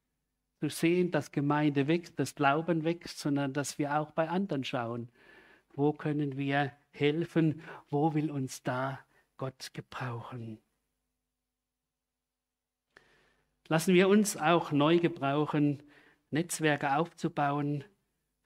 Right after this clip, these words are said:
für Segensströme Gottes, auch innerhalb der Gemeinde. Auch da zu sehen, wo können wir uns gegenseitig helfen?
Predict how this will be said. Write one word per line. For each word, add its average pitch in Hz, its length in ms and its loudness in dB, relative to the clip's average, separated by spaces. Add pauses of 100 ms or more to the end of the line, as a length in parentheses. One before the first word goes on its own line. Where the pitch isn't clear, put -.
(100)
für 123 220 -4 (240)
Segensströme 139 1000 0
Gottes, 127 680 -8 (520)
auch 139 460 -4
innerhalb 123 480 -4
der 120 100 -12
Gemeinde. 117 720 -12 (420)
Auch - 180 -8
da 156 300 4
zu 139 140 -6
sehen, 131 360 -2
wo 147 80 2
können 156 240 0
wir 151 80 0
uns 147 180 -4
gegenseitig 139 600 -4
helfen? 127 500 -8